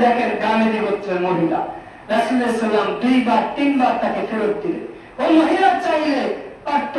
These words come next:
যে আমার তো এখন সন্তান হয়েছে, সন্তানের অনেক মায়া, অনেক মহব্বত, তাহলে আমি আর রাসূলের কাছে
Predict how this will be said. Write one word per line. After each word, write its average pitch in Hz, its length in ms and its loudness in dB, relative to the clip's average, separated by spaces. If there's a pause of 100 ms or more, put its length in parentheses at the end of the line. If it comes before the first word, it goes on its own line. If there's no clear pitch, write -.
(100)
যে 226 60 -4 (100)
আমার 240 220 0
তো 254 120 -2
এখন 240 160 -2 (120)
সন্তান 277 440 -4
হয়েছে, 233 380 -2 (460)
সন্তানের 247 540 -2 (100)
অনেক 226 180 -2 (140)
মায়া, 220 320 0 (180)
অনেক 208 180 -4 (120)
মহব্বত, 220 560 -2 (320)
তাহলে 220 320 0
আমি 208 100 -2 (140)
আর 294 180 -2 (120)
রাসূলের 254 420 -2
কাছে 226 200 -2